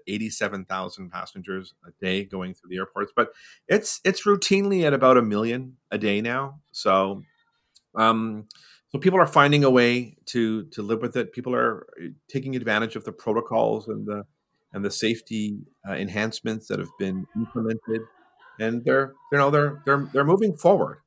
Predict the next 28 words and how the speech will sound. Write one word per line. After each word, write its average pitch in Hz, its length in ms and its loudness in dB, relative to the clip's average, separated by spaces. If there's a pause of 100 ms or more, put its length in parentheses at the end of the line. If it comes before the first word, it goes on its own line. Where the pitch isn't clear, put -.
(140)
So, 92 460 0 (100)
um, 92 460 -8 (100)
and, 98 140 -10
and 107 220 -12
I - 20 -10
think 131 260 -12
people 127 280 -10
need 110 180 -6
to, 107 200 -6 (600)
to 123 60 0
remember 117 380 6
that 98 200 2 (240)
zero 131 300 4
cases 135 720 -4
is, 92 340 -6
um, 90 420 -6 (220)
is, 95 340 -8
is 95 220 -12
not 101 400 -2
sustainable, 107 560 -4
nor 113 240 2
is 123 100 -2
it 107 80 0
a 101 60 2
realistic 110 580 -2
approach 101 400 -8
to 87 100 -14
this. 80 360 -20